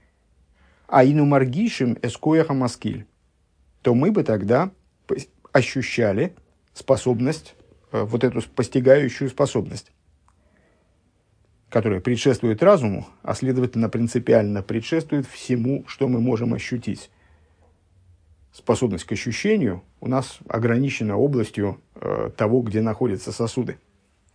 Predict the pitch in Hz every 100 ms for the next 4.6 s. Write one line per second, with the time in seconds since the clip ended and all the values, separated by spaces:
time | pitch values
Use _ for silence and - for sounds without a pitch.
0 | - _ - _ _ _ _ _ _ _
1 | - 104 - 135 - 107 104 98 92 -
2 | 120 - 101 90 110 95 147 160 127 113
3 | - 104 104 101 110 101 123 107 - -
4 | 120 98 92 92 110 175